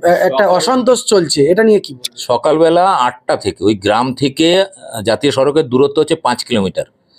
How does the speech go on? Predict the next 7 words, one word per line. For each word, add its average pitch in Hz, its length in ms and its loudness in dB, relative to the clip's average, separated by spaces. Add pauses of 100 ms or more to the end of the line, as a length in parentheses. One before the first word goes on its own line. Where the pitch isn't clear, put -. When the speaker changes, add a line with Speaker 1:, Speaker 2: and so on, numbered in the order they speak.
(280)
Speaker 2:
ভ্যানে 131 340 -2
করে 160 300 2
মূর্তিটাকে 147 760 0
ন্যাশনাল 139 440 -2
হাইওয়ের 131 460 2
মধ্যে 143 380 -2
বসিয়ে 113 600 -2